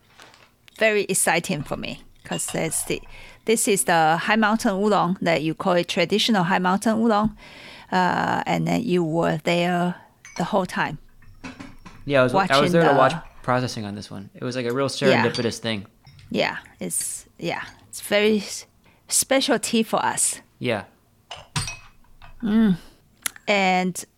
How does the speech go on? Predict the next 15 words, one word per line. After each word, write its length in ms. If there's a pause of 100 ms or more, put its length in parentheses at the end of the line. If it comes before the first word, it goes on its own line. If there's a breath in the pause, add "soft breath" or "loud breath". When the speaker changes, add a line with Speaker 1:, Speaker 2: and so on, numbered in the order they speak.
(220)
Speaker 1:
uh, 420
I 80
just 220
warm 260
up 120
the 120
guy 200
one 260
and 140
I 40
put 220
dry 280
leaves 300
in 120
there. 240